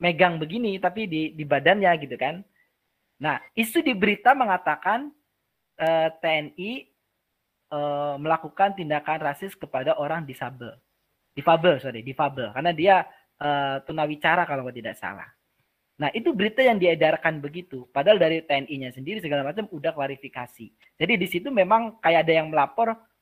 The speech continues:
eh, dia kayak ngamuk-ngamuk gitu kan, ceritanya ngamuk-ngamuk gitu kan. Orang yang minta-minta tadi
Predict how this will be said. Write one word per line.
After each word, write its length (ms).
eh, 160
dia 160
kayak 240
ngamuk-ngamuk 800
gitu 160
kan, 160
ceritanya 480
ngamuk-ngamuk 640
gitu 240
kan. 160
Orang 320
yang 80
minta-minta 480
tadi 160